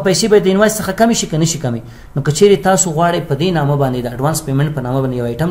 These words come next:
جوړ کړئ په کویک بوکس پروګرام کې، را به شي په پیمنټ باندې به کلیک وکړئ. دلته به نوم ورته ورکړئ. څه نوم ورته ورکړئ؟ زه ورته وایم چې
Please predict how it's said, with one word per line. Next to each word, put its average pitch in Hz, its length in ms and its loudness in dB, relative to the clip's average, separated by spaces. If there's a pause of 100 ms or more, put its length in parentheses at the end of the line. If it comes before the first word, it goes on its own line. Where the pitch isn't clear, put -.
جوړ 160 160 -2
کړئ 147 80 -2
په 139 120 -6
کویک 127 200 -6
بوکس 131 240 -6
پروګرام 123 340 -6
کې، 120 80 -8 (380)
را 143 120 4
به 147 80 2
شي 143 140 -4
په - 180 -10
پیمنټ 135 280 2
باندې 139 160 2
به 139 100 -4
کلیک 165 200 -2
وکړئ. 165 240 -2 (400)
دلته 190 280 4
به 147 80 2
نوم 165 180 4
ورته 135 180 2
ورکړئ. 113 240 -4 (100)
څه - 40 -2
نوم 208 160 4
ورته 202 140 2
ورکړئ؟ 190 200 0
زه 170 80 0
ورته 180 120 -4
وایم 175 100 0
چې 165 100 -2